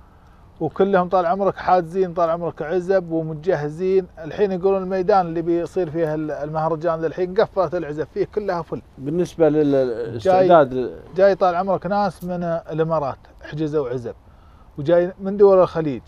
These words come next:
Speaker 1: ومن المملكة العربية السعودية، وفتحوا لهم مخطط ثاني ذا الحين يقولون بعد امتلأ. يعني أكثر من ثلاثة آلاف عزبة أو
Speaker 2: من،
Speaker 1: أربعة آلاف عزبة
Speaker 2: من يوم، من يوم
Speaker 1: متجهزين.
Speaker 2: أعلن يا أبو
Speaker 1: كل
Speaker 2: نايف.
Speaker 1: عزبة تلقى فيها يمكن حوالي ثلاثين،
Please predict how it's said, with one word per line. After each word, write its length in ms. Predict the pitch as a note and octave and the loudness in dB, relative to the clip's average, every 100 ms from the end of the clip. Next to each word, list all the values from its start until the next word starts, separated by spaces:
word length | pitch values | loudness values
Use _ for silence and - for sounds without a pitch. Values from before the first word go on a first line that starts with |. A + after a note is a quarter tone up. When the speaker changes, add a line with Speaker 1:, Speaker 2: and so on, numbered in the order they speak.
| - - | -16 -8
Speaker 1:
ومن 220 | D#3+ F#3 | -6 -4
المملكة 420 | F3+ F#3+ F#3 E3 | -4 -4 -4 -4
العربية 320 | E3 F3 F#3 | -4 -2 -2
السعودية، 680 | F3 - E3 F#3 G3 G3+ F#3 - - - - - | -4 -6 -8 -6 -2 0 0 -4 -20 -20 -20 -8
وفتحوا 500 | F3 D3 - G3 G#3+ | -4 -2 2 4 6
لهم 180 | G3 F#3+ | 4 2
مخطط 420 | F#3+ G#3+ - G3+ - | -2 -4 -2 -4 0
ثاني 420 | G#3 A3 A3+ A3 | 2 2 0 2
ذا 100 | G#3+ | 2
الحين 260 | F3 A3+ | 4 2
يقولون 420 | G#3+ G3+ G#3+ G#3+ A3+ - - | 2 2 2 2 -8 -16 -10
بعد 340 | F3+ F3+ F3 F3 F3 | -2 0 2 0 -4
امتلأ. 360 | D#3 B2+ A2+ - - - - | -8 -8 -12 -16 -20 -20 -12
يعني 260 | F#3 F3 G#3+ | -8 -4 -4
أكثر 300 | - G#3+ G3+ | 0 0 2
من 260 | G#3+ G#3 G3+ - | 0 -6 -10 -4
ثلاثة 300 | F#3+ G#3+ F#3+ | 4 4 6
آلاف 240 | G#3 F#3 F3 | 4 4 0
عزبة 320 | G#3 G3+ G#3 | -4 0 2
أو 120 | F#3+ | 4
Speaker 2:
من، 60 | G3+ | 2
Speaker 1:
أربعة 260 | F#3+ E3+ | 0 0
آلاف 200 | G3 E3 | 0 -2
عزبة 320 | F3+ G3 A3+ | -4 -6 -4
Speaker 2:
من 180 | C3+ C#3+ | -2 0
يوم، 320 | D#3+ E3 D3 - | 0 0 -2 -6
من 200 | - D3+ | -2 0
يوم 80 | D#3+ | 4
Speaker 1:
متجهزين. 320 | F3+ - - | 6 4 2
Speaker 2:
أعلن 120 | D#3 | 0
يا 80 | D3 | 0
أبو 220 | C#3 C#3 | -2 -2
Speaker 1:
كل 40 | C#3+ | 2
Speaker 2:
نايف. 260 | D3+ - | 2 4
Speaker 1:
عزبة 280 | B3 A#3+ A#3+ | 2 4 2
تلقى 340 | A3 A3 A3 G3 | 4 2 2 2
فيها 220 | A3+ G#3+ | 2 2
يمكن 220 | G#3 G#3 | 0 -8
حوالي 520 | - A3 A3+ A3+ A#3 - _ - - - - | -4 0 2 2 0 -4 _ -20 -20 -16 -2
ثلاثين، 540 | G3+ G3+ F#3 A3 G#3+ | 4 4 4 2 2